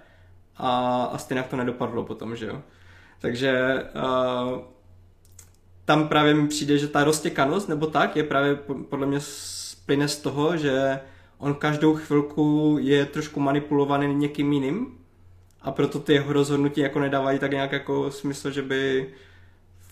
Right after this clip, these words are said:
jsi viděl, jak, jak, jak on se rozhoduje, protože on se nikdy nerozhoduje, on vždycky jako ho někdo,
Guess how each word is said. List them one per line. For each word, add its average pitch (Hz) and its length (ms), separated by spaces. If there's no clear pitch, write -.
jsi - 160
viděl, 135 300
jak, 135 200
jak, 131 260
jak 135 140
on 147 140
se 143 140
rozhoduje, 113 460
protože 123 260
on 135 100
se 143 120
nikdy 135 180
nerozhoduje, 131 480
on 135 160
vždycky 131 260
jako 143 300
ho 127 140
někdo, 131 720